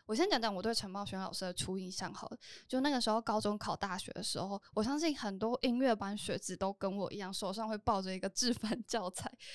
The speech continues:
对，那制版教材当然就是陈茂轩老师的一大的著作。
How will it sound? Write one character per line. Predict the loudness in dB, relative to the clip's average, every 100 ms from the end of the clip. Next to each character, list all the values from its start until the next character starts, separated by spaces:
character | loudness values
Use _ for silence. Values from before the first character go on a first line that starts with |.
| -2
对， | 0
那 | 2 -2 -4 -2
制 | 2 4
版 | 2 4
教 | 4 4
材 | 2
当 | 0 0
然 | 0
就 | -2
是 | -2 -2 -2
陈 | -2 0
茂 | 0
轩 | 0 -2
老 | -2
师 | -2
的 | -4
一 | -6 -4
大 | -2 -2
的 | -4 -8 -8
著 | -8 -8 -8
作。 | -10 -10